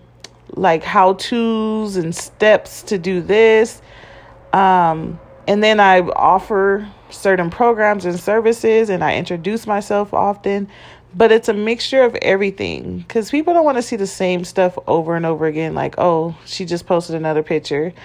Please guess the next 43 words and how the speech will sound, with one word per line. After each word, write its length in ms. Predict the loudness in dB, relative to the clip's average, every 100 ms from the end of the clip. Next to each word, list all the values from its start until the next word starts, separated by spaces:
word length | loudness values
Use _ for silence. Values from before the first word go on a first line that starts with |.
| -20 -20 0
Like, 320 | 4 4 4
you 160 | 0 4
get 260 | 4 2
bored 360 | 4 4 6 4
of 80 | 2
that 220 | 2 2
thing, 240 | -2 0
that 220 | 2 0 0
stuff, 320 | 0 2 2
and 120 | -2
you 120 | -6
feel 240 | 0 2 4
like 160 | 2
it's 240 | 0 -4 -12
fake, 480 | -2 2 2 -2 -4
it's 260 | -4 -2
a 120 | -4
front. 500 | -4 -2 2 2 0 -10 -20 -20 -20 -20 -20
So 680 | 2 4 6 4 4 0 -6 -20 _ _ _ -2
in 120 | 2
order 200 | 2 0
for 140 | 0
you 360 | -4 -4 -6 -6
to 120 | -6
get 220 | 0 0 2
people 360 | -4 -2 0
to 120 | 0
want 400 | 0 0 0 -2
to 120 | -6 -4
work 320 | 0 0 2
with 180 | -2 -2
you 280 | -2 0
or 160 | 2 2
trust 480 | 0 0 0 0 -4
you, 160 | -4
you 260 | -4 -4 -4
have 380 | 0 2 2 0
to 140 | -4
put 360 | -2 -2 0 0
more 440 | -2 0 2 2
than 200 | 0 -4
just 360 | -2 -4 -4 -8
you 540 | -6 -4 -4 -4 -6